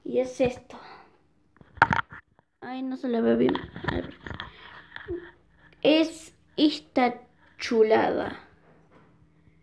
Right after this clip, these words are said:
Mirá de bonita que es esta.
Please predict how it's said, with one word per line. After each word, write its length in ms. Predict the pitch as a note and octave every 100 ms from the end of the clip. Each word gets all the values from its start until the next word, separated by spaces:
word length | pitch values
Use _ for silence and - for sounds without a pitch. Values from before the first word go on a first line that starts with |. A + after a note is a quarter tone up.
| - -
Mirá 480 | A3+ A#3 B3 D4 E4
de 80 |
bonita 580 | E4 D4 C#4 C#4+ D4 C#4+
que 180 | C#4+ C4+
es 180 | C4 -
esta. 500 | C#4 C#4 - A#3